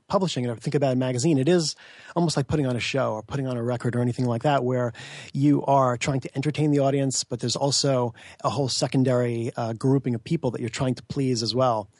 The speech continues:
And, um, everything really kind of comes together with the same kind of theology behind it. So the record itself,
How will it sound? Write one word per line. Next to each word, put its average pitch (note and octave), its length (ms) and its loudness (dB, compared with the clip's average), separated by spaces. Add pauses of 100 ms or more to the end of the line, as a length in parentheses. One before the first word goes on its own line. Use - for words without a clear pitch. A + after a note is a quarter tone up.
(460)
And, B2 640 2
um, A#2+ 260 0
everything D#3 340 4
really C#3 300 4
kind B2+ 240 -4
of A#2 80 -6
comes C3+ 240 -2
together C3 360 0
with A#2 100 -6
the A2+ 40 -4
same B2+ 240 0
kind B2 220 -6
of A2+ 240 -8
theology A#2+ 460 -4
behind A2 320 -4
it. A2 80 -4
So - 100 -2
the B2+ 80 4
record D3+ 240 4
itself, D#3+ 420 4